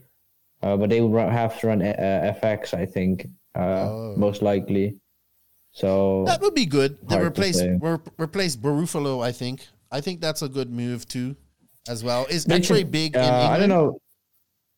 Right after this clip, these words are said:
Speaker 1: Yeah, X-Ray is, X-Ray is decent in England, I believe. Not, like, big, big, but it's, it's, it's there. Uh,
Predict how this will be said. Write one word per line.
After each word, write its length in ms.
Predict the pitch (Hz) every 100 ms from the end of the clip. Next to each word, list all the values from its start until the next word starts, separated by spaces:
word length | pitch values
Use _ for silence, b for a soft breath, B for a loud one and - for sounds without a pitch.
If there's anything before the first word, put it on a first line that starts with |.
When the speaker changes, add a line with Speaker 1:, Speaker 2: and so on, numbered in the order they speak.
| _ _ _ _ -
Speaker 1:
Yeah, 160 | 113
X-Ray 440 | 120 147 - 175 156
is, 180 | 151 -
X-Ray 380 | 127 127 185 180
is 120 | 175
decent 640 | - 123 120 117 101 - -
in 140 | 101
England, 320 | 104 101 95 92
I 80 |
believe. 540 | 92 95 95 95 92 98
Not, 320 | 123 131 131 -
like, 260 | - 98 92
big, 240 | 110 107
big, 300 | 120 131 131
but 120 | 131 101
it's, 240 | 101 -
it's, 300 | 104 - - -
it's 240 | 107 -
there. 400 | 90 90 101 110 - b b b b b _ _ _ _ _ - _
Uh, 540 | 95 104 104 107 -